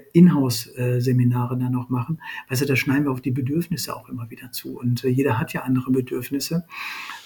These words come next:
Und, äh, das ist ja das Spannende an der Sache. Weißt du, wenn ich mir heute anschaue, es gibt ja, ähm, kein,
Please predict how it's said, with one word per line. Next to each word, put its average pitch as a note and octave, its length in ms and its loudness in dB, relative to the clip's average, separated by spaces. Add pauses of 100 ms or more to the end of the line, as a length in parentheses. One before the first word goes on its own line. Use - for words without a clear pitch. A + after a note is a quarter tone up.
(140)
Und, C3+ 400 6
äh, C3 120 6
das B2+ 200 2
ist - 100 0
ja D3+ 80 -2
das D3 140 0
Spannende E3 320 6
an C3 140 4
der B2 100 2
Sache. B2 240 -4
Weißt C#3+ 180 -2
du, E3 60 2
wenn D3+ 80 2
ich C#3+ 100 -6
mir C#3 100 4
heute D3 220 4
anschaue, D3 460 2 (260)
es - 80 -20
gibt D3 180 0
ja, C#3 280 4 (480)
ähm, C3 400 6 (260)
kein, D3 560 4